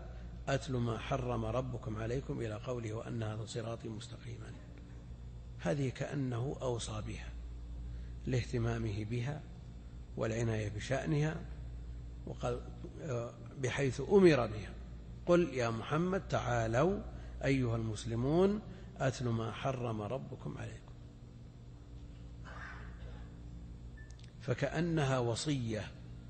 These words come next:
والوصية غالب ما تكتب في آخر الحياة،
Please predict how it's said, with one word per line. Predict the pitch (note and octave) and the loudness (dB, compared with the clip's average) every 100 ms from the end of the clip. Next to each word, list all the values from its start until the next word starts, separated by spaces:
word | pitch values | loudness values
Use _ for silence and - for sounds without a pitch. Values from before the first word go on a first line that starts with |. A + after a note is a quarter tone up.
| - - - - | -14 -14 -8 0
والوصية | A#2 A#2 G#2+ D3+ D#3+ C3 | 2 2 4 2 4 2
غالب | A2 C3+ C#3+ C3 B2+ A#2 - - - - - - - A#2 | 4 4 6 6 4 0 -8 -10 -12 -12 -10 -10 -4 2
ما | A#2 | 2
تكتب | A#2 E3 - E3 | 2 0 2 2
في | - C3 | 2 2
آخر | C#3 B2 B2 | 2 2 0
الحياة، | A2 - A2 G#2+ | -2 -2 -4 -4